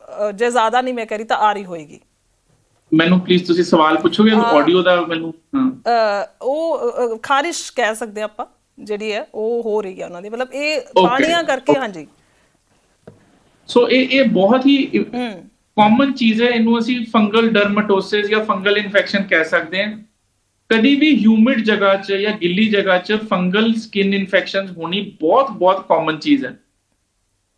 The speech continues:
Speaker 2: ਤੇ ਇਹਦਾ ਸਭ ਤੋਂ ਈਜ਼ੀ ਇਲਾਜ ਹੈ ਕਿ ਅਸੀਂ ਐਂਟੀ ਫੰਗਲ ਆਇੰਟਮੈਂਟਸ ਯੂਜ਼ ਕਰੀਏ।
Speaker 1: ਹੂੰ।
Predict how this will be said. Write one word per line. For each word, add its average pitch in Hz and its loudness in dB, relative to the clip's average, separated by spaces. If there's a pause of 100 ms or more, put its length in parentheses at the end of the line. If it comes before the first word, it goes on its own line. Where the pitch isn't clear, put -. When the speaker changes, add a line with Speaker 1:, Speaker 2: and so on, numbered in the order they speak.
(640)
Speaker 2:
ਤੇ 269 0 (440)
ਇਹਦਾ 247 2
ਸਭ 233 -6
ਤੋਂ 294 -2 (1080)
ਈਜ਼ੀ 247 4
ਇਲਾਜ 180 0
ਹੈ 208 0 (560)
ਕਿ 214 -2
ਅਸੀਂ 202 -6
ਐਂਟੀ 185 2
ਫੰਗਲ 196 -2 (200)
ਆਇੰਟਮੈਂਟਸ 165 -4
ਯੂਜ਼ 151 -2
ਕਰੀਏ। 127 -2 (200)
Speaker 1:
ਹੂੰ। 208 -20